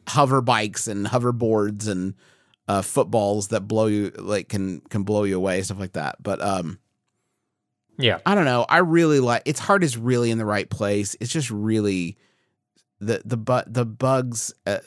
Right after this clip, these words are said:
Speaker 1: are, are, and it, you know what? I will say also, I think it could have used a bit of editing. I think, and not in terms of the,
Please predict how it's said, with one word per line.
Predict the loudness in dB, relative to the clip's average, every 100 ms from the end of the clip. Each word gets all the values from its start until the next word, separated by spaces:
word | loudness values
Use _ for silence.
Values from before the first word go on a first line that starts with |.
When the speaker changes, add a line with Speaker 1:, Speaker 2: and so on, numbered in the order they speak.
| -14 -10
Speaker 1:
are, | -2 2 2 2
are, | 2 4 0
and | -2
it, | 2
you | 2
know | 4
what? | 4
I | 4
will | 4 2
say | 2 2
also, | 2 2 0 2
I | 0
think | 0 0 0
it | -2
could | 0
have | 2
used | 0
a | 0
bit | -2 -2
of |
editing. | -2 -4 -8 -8 -6
I |
think, | -2 -4 -2
and | 0
not | 2 2
in | 0
terms | 0 0 0
of | 0
the, | -2